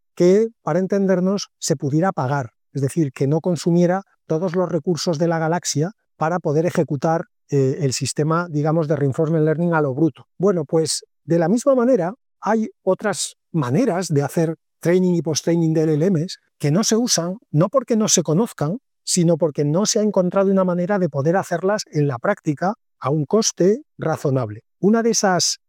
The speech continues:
maneras de hacer post-training son las estrategias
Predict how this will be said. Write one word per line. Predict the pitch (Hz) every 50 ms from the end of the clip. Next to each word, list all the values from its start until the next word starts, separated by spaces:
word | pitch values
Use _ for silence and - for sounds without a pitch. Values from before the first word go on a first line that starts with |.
| _ _ -
maneras | 143 143 131 143 180 226 196 160 180 226 233 - - _
de | 147 135 139
hacer | - - 165 151 139
post-training | - 135 - - - 190 208 180 143 160 196 - _ _ _ _
son | - - - 170 175 185 196 180
las | 175 175 190 208 - - - - _ _ _ _
estrategias | - 175 - - 165 160 151 180 160 - 202 208 220 - -